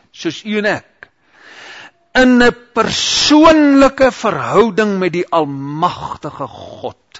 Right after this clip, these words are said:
Daar is geleerdes wat be-, beweer, vriende, dat hierdie boek baie jonger is as wat die ander boeke van die Bybel is. Maar dan het hulle nie antwoorde as jy vir hulle vrae vra soos,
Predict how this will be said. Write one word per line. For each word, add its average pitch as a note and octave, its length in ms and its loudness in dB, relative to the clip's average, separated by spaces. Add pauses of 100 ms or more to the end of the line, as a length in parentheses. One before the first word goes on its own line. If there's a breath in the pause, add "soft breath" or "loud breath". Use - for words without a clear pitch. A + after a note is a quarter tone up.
(1800 loud breath)
Daar C#4+ 260 6
is - 120 2 (100)
geleerdes C#4+ 760 6
wat C#4+ 220 4
be-, C4+ 160 2
beweer, B3 480 2
vriende, C#4+ 400 0
dat B3 160 2
hierdie C4 400 4
boek B3 220 0 (100)
baie B3+ 320 2
jonger B3 380 4
is F3+ 160 -2
as F#3 100 -10
wat G#3+ 160 2
die G3 120 -4
ander A3 200 0
boeke G#3 240 -6
van G3+ 160 -4
die F#3+ 80 -4
Bybel G3 380 2
is. - 80 -6 (420 loud breath)
Maar B3 140 4
dan D4+ 180 4
het D4 80 0
hulle D4+ 180 4
nie C#4 140 0
antwoorde B3+ 640 2
as A3+ 160 4
jy A#3 160 -2
vir A#3 140 0
hulle A3 180 -2
vrae A#3+ 320 2
vra A3 240 2
soos, A#3 400 0